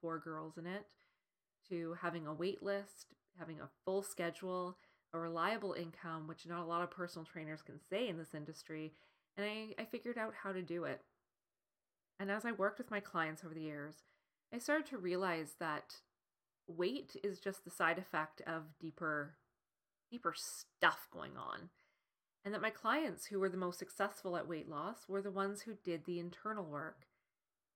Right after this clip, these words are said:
And that's what inspired me to become a life coach, because I really want to help people on a deeper level. And, and I do want to help, help you to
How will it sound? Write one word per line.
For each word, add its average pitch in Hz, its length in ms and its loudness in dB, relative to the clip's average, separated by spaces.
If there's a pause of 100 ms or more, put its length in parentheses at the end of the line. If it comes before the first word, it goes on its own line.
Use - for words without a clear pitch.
(420)
And 190 120 -2
that's 214 320 4
what 185 260 4
inspired 175 460 6
me 165 120 0
to 165 60 -6
become 165 240 -8
a 160 80 -4
life 156 360 -2
coach, - 340 -4
because 175 280 -6
I 170 60 2
really 170 320 0
want 160 180 0
to 165 60 -2
help 165 280 -4
people 160 220 -10
on 151 180 -4
a 151 220 -8
deeper 156 300 -4
level. 151 440 -4 (1120)
And, 175 500 -2
and 185 120 -4
I 185 80 0
do 185 240 0
want 202 140 2
to 185 60 0
help, 180 300 0 (420)
help 240 160 -2
you 214 100 0
to 185 100 4